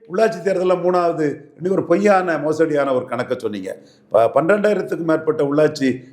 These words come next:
இடங்கள்ல ஒரு நூறு இடங்களை போட்டுக்கிட்டு, நூறோ இருநூறோ போட்டுக்கிட்டு, அதுல கொஞ்சம் சிம்பலே கிடையாது. அதுல நீங்க ஒரு பொய் இதை சொன்னீங்க. சவுக்கு சங்கர்ட்ட கேட்டேன், அவர் பதில் இல்ல. கஸ்தூரி சங்கர்ட்ட கேட்டேன், அது பதில் இல்ல. ஆதன் மாதேசிட்ட கேட்டேன், பதில் இல்ல. இப்ப கூட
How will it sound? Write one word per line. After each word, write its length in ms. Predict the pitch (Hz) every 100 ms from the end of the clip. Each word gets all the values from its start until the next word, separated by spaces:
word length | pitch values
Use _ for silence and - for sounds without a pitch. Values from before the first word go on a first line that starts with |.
| -
இடங்கள்ல 460 | 135 151 139 175
ஒரு 160 | 170 160
நூறு 240 | 165 202
இடங்களை 300 | 175 165 160
போட்டுக்கிட்டு, 560 | 123 131 131 110 170 175 - - _
நூறோ 340 | - 143 185 220
இருநூறோ 320 | 196 185 180 135
போட்டுக்கிட்டு, 580 | 151 151 139 127 170 - - -
அதுல 300 | 143 165 196
கொஞ்சம் 440 | 170 160 139 208
சிம்பலே 240 | 202 220 208
கிடையாது. 540 | 156 139 127 - - - - _ _
அதுல 300 | - 147 226
நீங்க 200 | 226 208
ஒரு 100 | 208
பொய் 180 | 147 185
இதை 140 | 185 170
சொன்னீங்க. 300 | 143 131 123 139
சவுக்கு 240 | 196 -
சங்கர்ட்ட 300 | 175 165 156
கேட்டேன், 300 | 139 139 156
அவர் 160 | 143 123
பதில் 260 | 123 113
இல்ல. 360 | - 104 - - _ _ -
கஸ்தூரி 340 | 143 147 214 170
சங்கர்ட்ட 340 | 180 170 151
கேட்டேன், 260 | 135 131 160
அது 160 | 135
பதில் 280 | 131 123 120
இல்ல. 380 | 107 98 - - _ _ -
ஆதன் 440 | 127 165 185 170
மாதேசிட்ட 480 | 190 214 - 185 160
கேட்டேன், 340 | 151 160 160
பதில் 180 | 131 135
இல்ல. 140 | 120
இப்ப 200 | 147 190
கூட 360 | 185 202 208 -